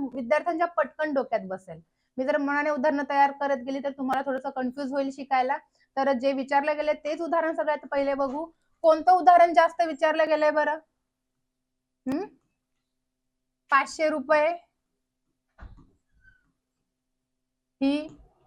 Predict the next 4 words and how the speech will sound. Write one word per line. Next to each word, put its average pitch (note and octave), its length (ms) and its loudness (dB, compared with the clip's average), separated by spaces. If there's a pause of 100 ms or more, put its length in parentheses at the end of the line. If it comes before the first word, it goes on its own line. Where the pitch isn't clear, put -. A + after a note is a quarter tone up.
(2750)
मोठी D#4 440 4
रक्कम G#3+ 460 2
आहे. E3 280 -6 (680)
काय? A#3+ 180 2